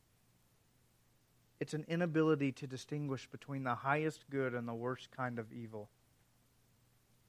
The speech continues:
And it's a blatant failure at knowing who God is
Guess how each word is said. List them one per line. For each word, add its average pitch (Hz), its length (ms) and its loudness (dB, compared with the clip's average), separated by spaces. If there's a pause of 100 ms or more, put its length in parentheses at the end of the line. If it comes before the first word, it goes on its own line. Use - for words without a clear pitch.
(1000)
And 143 120 0
it's 143 160 2
a 135 60 4
blatant 151 680 0
failure 135 640 0 (1500)
at 135 160 0
knowing 160 400 2
who 156 200 2
God 139 400 8
is 117 540 -2